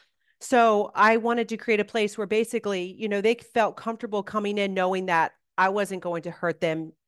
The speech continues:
with the barbell, dumbbells, wall balls, slam balls, whatever it is. They're learning how to be in the fitness space again, but with someone who knows how to put them through these things.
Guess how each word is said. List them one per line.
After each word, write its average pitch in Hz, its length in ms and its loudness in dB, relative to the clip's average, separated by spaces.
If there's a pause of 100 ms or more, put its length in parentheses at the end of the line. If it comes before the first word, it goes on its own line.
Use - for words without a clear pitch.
(140)
with 175 300 0
the 175 80 -2
barbell, 156 500 2
dumbbells, 156 580 -2
wall 180 200 0
balls, 160 380 -4
slam 185 300 -2
balls, 165 220 -2
whatever 226 300 4
it 190 80 0
is. 165 400 2 (600)
They're 214 140 4
learning 214 380 2
how 214 240 4
to 180 500 2
be 214 140 -2
in 202 80 -2
the 185 80 -6
fitness 226 320 -6
space 180 320 -4
again, 170 340 0
but 165 300 -4
with 190 160 -2
someone 190 340 -2
who 170 220 -4
knows 170 400 -2
how 165 160 0
to 160 60 -2
put 165 240 -6
them 156 120 -6
through 151 240 -6
these 143 240 -8
things. 156 420 -8